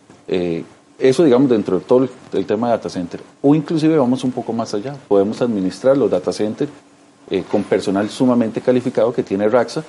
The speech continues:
eh, en el caso de que los clientes ya cuenten con su propio data center. Eh, eso es uno de los servicios.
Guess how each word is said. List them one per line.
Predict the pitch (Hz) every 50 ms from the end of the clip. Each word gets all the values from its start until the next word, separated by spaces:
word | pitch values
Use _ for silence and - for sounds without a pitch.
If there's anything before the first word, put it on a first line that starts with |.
| - - - - - - _ _ _ _ -
eh, | 98 95 95 90 85 80 - - 50 - - - -
en | - 120 113
el | 104 95 95
caso | - 113 107 - 151
de | 147 143
que | - 101
los | 92 90 -
clientes | - 107 107 135 123
ya | 113 104
cuenten | - - 131 143 147 139 113 92
con | 92 95 90
su | 85
propio | 85 - 92 90 - 90 87
data | 85 - -
center. | - - 67 - - - - - _ _ _ _ _ _ _ _ _ _ _ _ _ _ _ _
Eh, | 95 95 90 90 90 82 - - - -
eso | 120 131 135 -
es | 160 139
uno | 127 135 139
de | 135
los | 117 104 -
servicios. | 98 90 92 131 131 104 - 82 80 78 - -